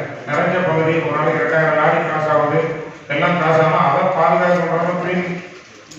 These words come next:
கிரீனரியா இருக்குங்கிறதுக்காண்டி என்விரான்மெண்ட் ஃப்ரீயா செடி வளர்க்குறது சரி, அந்த end to end நல்ல ஸ்கீம் வருது. இருந்தாலும் மாநகர மக்களுக்கும் நம்ம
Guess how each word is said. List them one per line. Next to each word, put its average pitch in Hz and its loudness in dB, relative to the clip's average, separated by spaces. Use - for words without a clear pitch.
கிரீனரியா 190 2
இருக்குங்கிறதுக்காண்டி 170 2
என்விரான்மெண்ட் 170 2
ஃப்ரீயா 170 0
செடி 165 2
வளர்க்குறது 170 2
சரி, - -2
அந்த - -6
end 175 2
to 202 0
end 180 0
நல்ல 165 2
ஸ்கீம் 175 0
வருது. 165 2
இருந்தாலும் 190 2
மாநகர 190 2
மக்களுக்கும் - 0
நம்ம 147 0